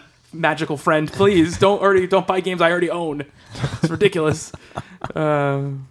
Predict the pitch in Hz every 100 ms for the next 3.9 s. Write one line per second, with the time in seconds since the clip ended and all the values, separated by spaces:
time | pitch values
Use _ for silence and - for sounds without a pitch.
0 | _ - 175 175 - _ - 175 - 175
1 | - 165 151 135 170 175 156 135 127 135
2 | - _ _ _ _ _ _ _ _ _
3 | _ 143 143 - 139 135 147 151